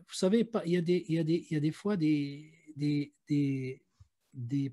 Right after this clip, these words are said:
passages comme ça qui nous donnent à quel point parce que quand on parle, souvent quand on parle, euh, quand on dialogue entre nous, moi je vois les autres à partir de mes lunettes de, de musulmans, je vois le, le christianisme comme ça et vice-versa. Je,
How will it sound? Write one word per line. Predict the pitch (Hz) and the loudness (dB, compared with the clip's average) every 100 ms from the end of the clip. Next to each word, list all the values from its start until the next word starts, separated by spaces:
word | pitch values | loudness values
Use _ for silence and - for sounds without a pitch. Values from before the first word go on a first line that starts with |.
| - | -4
passages | 156 - 226 254 170 - | -4 -2 -2 0 -2 -4
comme | 170 | -6
ça | 156 214 | -6 -8
qui | - 175 | -6 -4
nous | 165 | -2
donnent | 147 214 190 - | 0 -2 -4 -8
à | 156 | -12
quel | - 226 196 | -4 -2 -2
point | _ 190 208 247 226 _ - - _ - | _ -4 -2 -2 -4 _ -20 -20 _ -10
parce | 151 - | -8 -2
que | 226 | 0
quand | 226 208 214 | 2 2 2
on | 190 | 0
parle, | 214 220 185 | 2 0 0
souvent | - 208 175 208 | -2 -2 0 0
quand | 202 175 | 0 -2
on | 190 175 | -2 -2
parle, | 196 196 175 175 160 | -2 -4 0 0 0
euh, | 147 143 143 147 147 - | -4 -6 -8 -10 -14 0
quand | 170 170 | 2 6
on | 165 | 6
dialogue | 143 170 165 | 6 6 6
entre | 170 151 - 180 | 4 2 2 2
nous, | 190 202 190 | 2 2 0
moi | 151 147 | 0 0
je | 135 151 | 2 2
vois | 139 156 | 4 4
les | 147 160 | 4 2
autres | 165 - | -2 -6
à | 135 _ _ _ _ | -10 _ _ _ _
partir | 151 - 175 143 | -6 -4 -2 2
de | 143 139 | 4 6
mes | 147 | 6
lunettes | 156 156 160 156 147 | 8 6 4 0 -4
de, | 123 139 | -4 -4
de | 135 139 | -4 -2
musulmans, | 135 135 131 139 151 202 196 | -2 -2 0 0 0 0 -2
je | 139 | -4
vois | 131 143 | -4 -4
le, | 131 - - - - - 127 127 | -4 -8 -20 -20 -20 -8 -4 -2
le | 135 | -4
christianisme | - 151 143 156 143 143 | -2 -2 0 0 2 0
comme | 139 143 | 0 -2
ça | 131 185 | 0 2
et | 170 | 4
vice-versa. | 139 139 - 139 - - 196 208 | 2 -2 -4 -8 -6 -4 0 2
Je, | 190 139 147 143 | 0 0 2 2